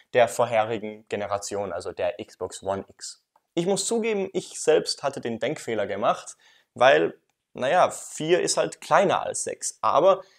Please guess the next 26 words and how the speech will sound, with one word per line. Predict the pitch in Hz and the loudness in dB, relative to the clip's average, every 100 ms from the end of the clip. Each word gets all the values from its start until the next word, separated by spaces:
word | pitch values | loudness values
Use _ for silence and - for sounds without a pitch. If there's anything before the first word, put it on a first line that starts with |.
| _ - | _ -8
die | - | -6
Xbox | 165 139 131 | -6 -6 -6
Series | - 131 127 123 | -4 -4 -4 -6
S | 110 - | -8 -8
ist | - 123 - | -8 -8 -6
wohl | 113 104 - | -6 -6 -8
tatsächlich | 110 113 104 101 | -8 -6 -8 -8
leistungsfähiger | 98 101 - 107 - 92 90 85 80 _ | -4 -4 -6 -12 -8 -6 -6 -6 -10 _
als | - 101 - - | -10 -8 -8 -12
die | 90 90 - | -12 -12 -14
Xbox | - 101 - | -14 -14 -10
One | 95 135 | -8 -4
X, | 165 - - _ _ | -4 -6 -8 _ _
auch | 127 190 226 - - | 4 4 2 -6 -6
wenn's | 123 131 - | -4 -4 -4
da | 107 110 - | -2 -4 -8
kein | - 98 | -10 -10
four | - - - | -10 -18 -14
K | - 98 | -8 -6
Gaming | - - - | -8 -16 -18
gibt. | - _ - _ _ _ _ _ - | -20 _ -20 _ _ _ _ _ -2
Und | 147 156 - _ _ _ | 0 0 -4 _ _ _
hier | - 220 | -2 -2
sind | - 233 | 0 0
wir | 208 151 | 2 4
auch | 151 | 2